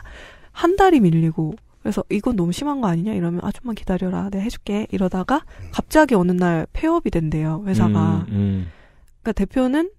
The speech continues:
Speaker 1: 폐업 신고를 해버리고 그냥 잠적을 해버리면, 제작사에서 작가만 일하는 게 아니고 그 안에 또 다른 인력도 있어요. 뭐, 뭐 스타일리스트도 있을 수 있고,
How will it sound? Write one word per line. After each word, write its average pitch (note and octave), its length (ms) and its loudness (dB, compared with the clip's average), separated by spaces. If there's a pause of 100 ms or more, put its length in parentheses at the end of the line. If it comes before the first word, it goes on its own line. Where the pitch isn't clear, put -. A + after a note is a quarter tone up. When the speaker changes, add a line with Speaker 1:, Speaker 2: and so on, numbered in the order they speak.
(160)
Speaker 1:
폐업 D#4 280 0
신고를 C#4 380 -4
해버리고 D4+ 540 0 (320)
그냥 G#3+ 160 0
잠적을 A3 760 4 (380)
해버리면, G3+ 640 2 (200)
제작사에서 G#3 680 0
작가만 B3+ 520 2
일하는 F3 300 0
게 F3 60 -2
아니고 D#3+ 560 0 (500)
그 - 120 -2
안에 F3 200 2
또 A#3+ 120 0
다른 G#3 300 4
인력도 D#3+ 380 0
있어요. - 520 -8
뭐, D3+ 140 -8 (560)
뭐 E3+ 100 2
스타일리스트도 A#3+ 880 4
있을 D#3+ 200 0
수 - 140 -4
있고, - 320 2